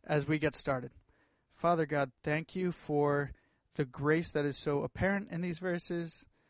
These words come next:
um, that you show us how the Holy Spirit helps us, um, even in our weakness.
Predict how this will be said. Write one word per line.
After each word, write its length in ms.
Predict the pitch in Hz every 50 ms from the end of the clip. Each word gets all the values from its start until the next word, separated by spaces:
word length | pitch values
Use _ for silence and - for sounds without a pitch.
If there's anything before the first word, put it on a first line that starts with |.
| _ _ _ _ - - -
um, 360 | - 147 139 139 135 135 131
that 180 | 127 143 139 165
you 80 | 143
show 300 | 131 - - 160 151 151
us 160 | 151 143 -
how 100 | - 147
the 120 | 139 135 123
Holy 200 | 147 143 143 131
Spirit 400 | - - - 147 139 135 - -
helps 460 | - - 165 165 175 - - - -
us, 500 | 196 190 190 180 - - - - - - - - _ _ _ _ _ _ _ _ _ _ -
um, 300 | - 151 143 135 135 135 -
even 280 | 160 160 156 165 151
in 100 | 147 139
our 140 | 135 131 123
weakness. 720 | 127 127 120 - - 139 135 131 - - - - - -